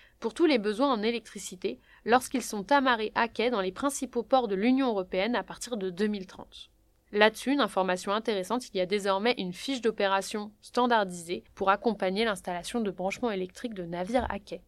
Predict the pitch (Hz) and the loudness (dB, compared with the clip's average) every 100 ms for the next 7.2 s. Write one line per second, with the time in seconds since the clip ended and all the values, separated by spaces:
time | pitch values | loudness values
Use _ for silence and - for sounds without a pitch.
0 | _ _ _ _ _ _ _ - - - | _ _ _ _ _ _ _ 0 0 0
1 | - _ _ _ _ _ - 311 - 208 | -18 _ _ _ _ _ 4 4 6 2
2 | - _ _ 208 226 247 277 247 254 - | 2 _ _ 4 4 4 2 4 2 2
3 | 247 262 262 _ 247 254 214 226 226 226 | 2 2 -4 _ 12 12 8 6 6 6
4 | 214 202 208 190 180 233 - 233 214 - | 4 2 4 4 4 0 2 0 0 -2
5 | 208 196 190 196 240 196 175 175 226 185 | -2 -2 -6 -8 -8 -6 -6 2 4 4
6 | 165 202 262 254 220 214 208 190 165 175 | 4 2 4 4 4 2 -4 -8 -2 -2
7 | 240 | -2